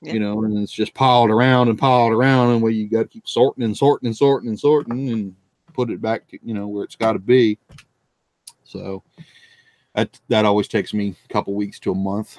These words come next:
Speaker 2: to do. Some of it's still not back. It's just kinda still sitting. But I don't know. It just, it all depends how tired you get and how much sleep you
Speaker 1: Yeah.
Speaker 2: get. I got, I got a little more sleep this year, which was nice, and that's what made it shorter for me, is 'cause I got
Speaker 1: Mm.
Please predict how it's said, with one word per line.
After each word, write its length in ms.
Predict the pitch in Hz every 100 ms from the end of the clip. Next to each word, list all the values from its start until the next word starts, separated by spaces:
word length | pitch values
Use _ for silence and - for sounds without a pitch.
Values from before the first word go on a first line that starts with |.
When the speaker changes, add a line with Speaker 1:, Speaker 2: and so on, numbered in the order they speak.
| - -
Speaker 2:
to 80 |
do. 280 | 98 98 98
Some 180 | - 135
of 120 | 131
it's 80 | 95
still 240 | - 117 117
not 200 | 101 104
back. 220 | 98 104 _ _ _
It's 220 | 104 98
just 200 | 95 -
kinda 180 | 101 98
still 220 | - 117 98
sitting. 360 | 98 92 98 - _ _ - - _ _ _ _ _ _ _ -
But 280 | 98 92 - - _ _ _ _ _ _ _ _ _ _ _ _ _
I 100 | 233
don't 80 | 277
know. 180 | 226 220 - _ _ _ - 220
It 80 | 311
just, 240 | 240 - - _ _ -
it 120 | 262
all 140 | 269
depends 420 | 220 175 170 175
how 220 | - 160 156 139
tired 340 | 143 147 135
you 80 | 131
get 280 | 131 143 131
and 120 | 123
how 100 | 131
much 260 | 131 -
sleep 180 | 135 127
you 40 | 117
Speaker 1:
Yeah. 120 | 139
Speaker 2:
get. 60 | 208
I 60 | 233
got, 200 | 226 - _ _ - _
I 80 | 330
got 120 | 277
a 60 | 196
little 220 | 147 147
more 140 | 135 120
sleep 260 | 135 127
this 200 | 110 101
year, 120 | 123
which 200 | 110 107
was 140 | 107 -
nice, 360 | 127 120 104
and 120 | 120 131
that's 220 | 135 -
what 140 | 131
made 200 | 127 110
it 100 | 95
shorter 360 | - 139 117 98
for 200 | 101 98
me, 120 | 92
is 100 | 87
'cause 160 | 107 101
I 80 |
got 240 | 101 104 -
Speaker 1:
Mm. 160 | 147